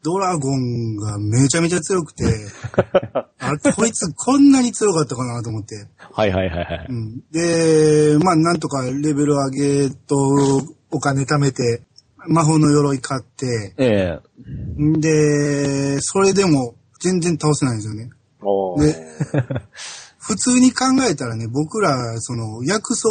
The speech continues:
Speaker 1: とホイミやったら、
Speaker 3: うん。
Speaker 1: 同じやと思うじゃないですか。
Speaker 2: ええ。
Speaker 3: うん。はいはい。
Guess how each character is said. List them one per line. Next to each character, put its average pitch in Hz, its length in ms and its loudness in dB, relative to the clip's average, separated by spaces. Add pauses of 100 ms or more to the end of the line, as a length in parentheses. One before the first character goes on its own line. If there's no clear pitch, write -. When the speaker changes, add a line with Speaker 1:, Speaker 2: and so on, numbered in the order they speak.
(140)
Speaker 1:
と 190 160 -2
ホ 208 220 2
イ 196 40 2
ミ 143 120 4
や 113 80 -2
っ - 20 -4
た 110 160 -18
ら、 113 300 -6 (760)
Speaker 3:
う 110 80 -8
ん。 101 140 -8 (200)
Speaker 1:
同 185 260 2
じ 196 120 0
や 226 140 0
と 131 80 -6
思 120 160 -6
う 117 40 -10
じ 110 60 -10
ゃ 110 40 -10
な 104 40 -10
い 101 40 -12
で 98 40 -16
す - 60 -18
か。 - 120 -20 (200)
Speaker 2:
え 233 60 0
え。 - 20 4
Speaker 3:
う 233 40 4 (540)
ん。 - 80 -12
は 117 160 2
い 101 40 -4
は 95 160 -4
い。 71 80 -20